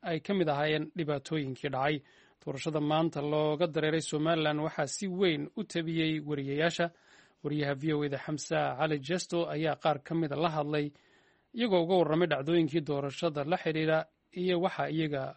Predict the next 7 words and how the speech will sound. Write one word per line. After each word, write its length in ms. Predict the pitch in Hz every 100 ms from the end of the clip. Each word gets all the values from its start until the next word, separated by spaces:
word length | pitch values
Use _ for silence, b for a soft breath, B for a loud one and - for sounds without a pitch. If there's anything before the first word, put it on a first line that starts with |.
| -
soo 300 | - - 165
jiitay 360 | 131 147 - 151
marka 200 | 165 156
laga 140 | 147 143
hadlayo 380 | 143 143 139 143
doorashada 720 | 165 143 131 131 - 143 139 135 -
maanta. 460 | 143 135 131 -